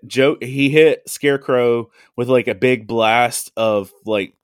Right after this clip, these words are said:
Joker toxin or whatever. And then he looks over at Jason and he says, "I actually ran out of Joker toxin. That's just Solomon Grundy's pee." <laughs>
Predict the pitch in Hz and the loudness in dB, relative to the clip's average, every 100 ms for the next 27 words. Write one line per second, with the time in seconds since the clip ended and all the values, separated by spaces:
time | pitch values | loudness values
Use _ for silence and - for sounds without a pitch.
0 | _ 101 110 123 147 139 143 160 - 175 | _ -8 -2 -2 -2 -6 -4 -4 -6 -8
1 | 170 170 175 175 180 190 _ _ _ _ | -4 -2 -2 -2 -6 -12 _ _ _ _
2 | _ _ _ _ _ _ - 131 131 131 | _ _ _ _ _ _ -2 0 2 2
3 | 139 135 139 135 - 131 131 117 123 127 | 2 2 2 0 2 0 0 0 0 0
4 | 127 120 117 123 113 107 110 110 - 98 | -2 -6 -2 -2 -2 -2 -2 -2 -6 -6
5 | 101 - _ 110 101 98 95 98 95 101 | -6 -10 _ -8 -4 -4 -4 -6 -6 -6
6 | 98 98 110 101 98 - 92 107 95 92 | -6 -6 -8 -8 -8 -10 -10 -6 -6 -8
7 | 98 92 92 - 101 95 | -8 -8 -10 -10 -12 -12